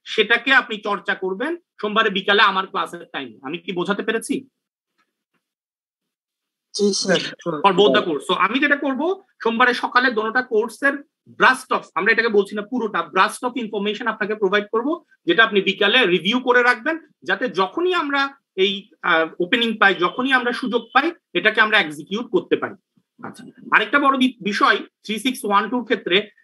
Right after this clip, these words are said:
Speaker 1: even যদি লকডাউন থাকেও, পুরোটা সময় জুড়ে, তাহলে কিন্তু থ্রি সিক্স ওয়ান টু এই কোর্সটার কর্মকাণ্ড আমরা কন্টিনিউ করতে পারবো। একটু পরেই দেখবেন কিভাবে, কেন এই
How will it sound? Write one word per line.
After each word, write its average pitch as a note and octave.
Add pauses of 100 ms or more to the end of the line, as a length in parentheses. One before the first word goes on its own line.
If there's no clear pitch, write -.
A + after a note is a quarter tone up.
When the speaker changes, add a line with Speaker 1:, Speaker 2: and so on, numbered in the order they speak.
(160)
Speaker 1:
even C4+
যদি C4+
লকডাউন A#3+
থাকেও, G3+ (260)
পুরোটা G#3+
সময় F3+
জুড়ে, C#3+ (260)
তাহলে G#3+
কিন্তু C4
থ্রি B3+
সিক্স C#4 (140)
ওয়ান F#3
টু D4+
এই G#3+
কোর্সটার G3
কর্মকাণ্ড E3 (360)
আমরা D#3+
কন্টিনিউ F#3
করতে E3+
পারবো। C3
একটু B2+
পরেই F3
দেখবেন C#3+
কিভাবে, C#3+
কেন C#3+
এই D3